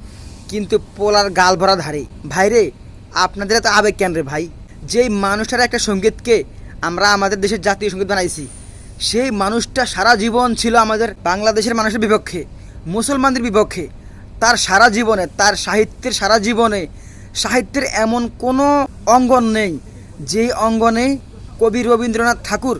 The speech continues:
চর্চা করেননি। শুধুমাত্র ইসলাম ছাড়া, মুসলমান ছাড়া, আমাদের নবী ছাড়া,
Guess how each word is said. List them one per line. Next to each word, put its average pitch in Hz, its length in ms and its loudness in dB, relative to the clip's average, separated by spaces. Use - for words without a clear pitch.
চর্চা 233 300 0
করেননি। 196 440 2
শুধুমাত্র 254 440 2
ইসলাম 233 420 -2
ছাড়া, 226 320 -2
মুসলমান 214 520 -4
ছাড়া, 214 320 -2
আমাদের 202 340 -2
নবী 202 260 -2
ছাড়া, 160 280 -4